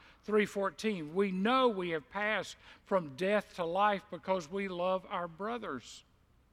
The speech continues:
Sometimes we just need to pray and ask God to give us kindness and sympathy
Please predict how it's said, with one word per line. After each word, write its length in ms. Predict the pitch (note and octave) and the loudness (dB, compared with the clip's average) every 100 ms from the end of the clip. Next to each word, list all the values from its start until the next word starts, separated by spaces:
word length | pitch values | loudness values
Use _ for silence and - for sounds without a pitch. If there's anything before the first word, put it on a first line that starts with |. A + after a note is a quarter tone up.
| _ _ _ _ _ _ _ _ _ _ _ - | _ _ _ _ _ _ _ _ _ _ _ -6
Sometimes 720 | A3 C4+ B3 B3+ A#3 F#3 - - | -2 0 2 0 0 -4 -10 -12
we 140 | F#3 G#3+ | -6 -4
just 280 | A#3+ G3+ G3+ | -4 -6 -4
need 240 | G#3+ F3+ | -4 -6
to 60 | C#3+ | -10
pray 420 | - G#3 A3+ G3+ | -6 -4 -2 -4
and 80 | E3+ | -6
ask 280 | F3 - | -6 -6
God 380 | F3+ F#3 F#3 D3+ - - - _ _ - | -2 0 0 -2 -12 -20 -20 _ _ -10
to 100 | D#3+ | -2
give 240 | F3+ G3+ | 0 2
us 420 | G3 D3+ - - - _ _ _ _ _ _ _ _ _ _ _ - | 0 -2 -4 -8 -14 _ _ _ _ _ _ _ _ _ _ _ -8
kindness 840 | - G#3 A#3+ B3 C4 - - - - | 2 4 4 2 0 -2 -6 -6 -8
and 220 | F3 D3+ | -8 -6
sympathy 800 | - - G#3+ A#3 - A3+ A3 | -6 -4 -4 -4 -6 -6 -6